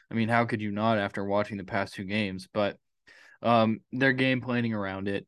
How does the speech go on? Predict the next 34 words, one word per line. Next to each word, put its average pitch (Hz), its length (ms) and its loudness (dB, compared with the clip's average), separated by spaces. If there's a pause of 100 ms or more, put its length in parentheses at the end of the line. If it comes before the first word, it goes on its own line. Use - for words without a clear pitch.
And, 107 340 -2 (240)
you 113 100 0
know, 104 260 0 (1000)
I, 131 260 4
I 135 160 6
don't 143 440 4
think 147 320 0
that 131 160 2
Ole 123 160 4
Miss 120 320 0
is 120 120 -2
a 110 80 2
team 127 460 -2 (400)
like 120 260 6
a 127 60 4
Liberty 123 600 2
or 117 160 2
an 117 100 2
L 120 220 2
S 120 200 -2
U 113 320 0 (360)
that's 117 220 0
gonna 123 220 4
just 113 240 -2
stack 117 440 2
the 131 100 -2
box 104 600 2 (200)
and 101 460 -4 (280)
throw 123 200 6
everything 117 440 4
they 104 140 2
have 101 300 0
at 110 120 -2
Arkansas. 127 600 2